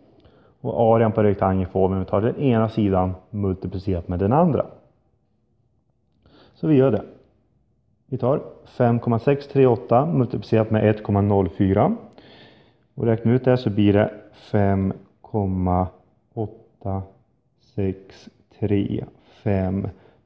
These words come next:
två. Och så får vi det i kvadratcentimeter. Här är rektangelns area. Då ser vi att en, två, tre, fyra, fem, sex värdesiffror i vårt resultat.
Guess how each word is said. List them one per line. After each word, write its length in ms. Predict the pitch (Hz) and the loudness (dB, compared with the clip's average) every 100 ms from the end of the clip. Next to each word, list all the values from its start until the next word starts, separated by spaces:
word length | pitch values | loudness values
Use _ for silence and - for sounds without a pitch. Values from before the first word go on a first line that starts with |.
| _ _ | _ _
två. 640 | 117 113 165 143 107 - - | -2 2 4 6 4 -2 -8
Och 120 | 101 | -10
så 100 | - | -6
får 180 | 95 101 | 0 0
vi 60 | 95 | 2
det 140 | 95 - | -2 -4
i 240 | - 95 92 - - | -4 -4 -4 -10 -6
kvadratcentimeter. 1600 | 98 95 110 113 - - - - 107 101 127 160 185 - - - - _ _ _ _ _ _ _ _ _ - | -2 0 2 2 0 -6 -14 -4 -4 -2 2 2 2 0 -6 -8 -18 _ _ _ _ _ _ _ _ _ -6
Här 120 | 147 | 0
är 60 | 165 | 2
rektangelns 460 | 160 - 139 127 | 2 2 2 2
area. 340 | - 147 143 95 | 2 4 6 4
Då 80 | 110 | 2
ser 140 | 127 | 0
vi 100 | 113 | 0
att 160 | - 135 | -2 0
en, 380 | 143 151 151 156 - | 0 0 -2 -6 -12
två, 380 | - 107 107 110 - - | -6 -4 -4 -6 -10 -2
tre, 300 | 104 98 95 - - | 0 0 -2 -8 -8
fyra, 320 | 98 95 92 - - | -4 -2 -4 -6 -4
fem, 240 | 98 95 - - | -2 -2 -6 -16
sex 680 | - - - 185 185 - - | -20 -6 0 0 -2 -12 -4
värdesiffror 920 | 104 107 92 87 - 92 - 95 92 | 2 4 4 -2 -6 -6 -6 -4 -2
i 40 | |
vårt 460 | 90 92 90 87 - | -2 -4 -4 -4 -6
resultat. 640 | 90 101 101 147 - - | -8 -6 0 2 0 -8